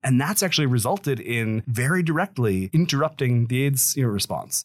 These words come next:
And so now what you see is actually rising inequalities. Black gay Brazilians have far higher rates of H I V than white Brazilians in a way that they didn't used to. And that's down to a politics that shifted to blame. And when that's the way the response goes,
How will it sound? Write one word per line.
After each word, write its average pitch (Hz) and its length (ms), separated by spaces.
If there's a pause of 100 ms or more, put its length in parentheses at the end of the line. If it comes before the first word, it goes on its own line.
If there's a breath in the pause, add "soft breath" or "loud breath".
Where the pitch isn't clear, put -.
And 127 140
so 135 120
now 170 400
what 131 160
you 117 80
see 107 240
is 95 100
actually 107 220
rising 110 580
inequalities. 80 760
Black 110 340
gay 104 180
Brazilians 92 540
have 127 180
far 160 380
higher 117 340
rates 90 280
of 110 140
H 98 180
I 95 120
V 90 120
than 92 160
white 92 200
Brazilians 90 400
in 107 80
a 107 40
way 110 140
that 110 140
they 110 100
didn't 101 220
used 104 240
to. - 240
And 131 160
that's 202 200
down 175 400
to 123 220
a 104 60
politics 156 500
that 117 140
shifted 156 420
to 120 80
blame. 104 500
And 127 120
when 127 100
that's 120 240
the 135 80
way 117 120
the 104 120
response 98 380
goes, 104 400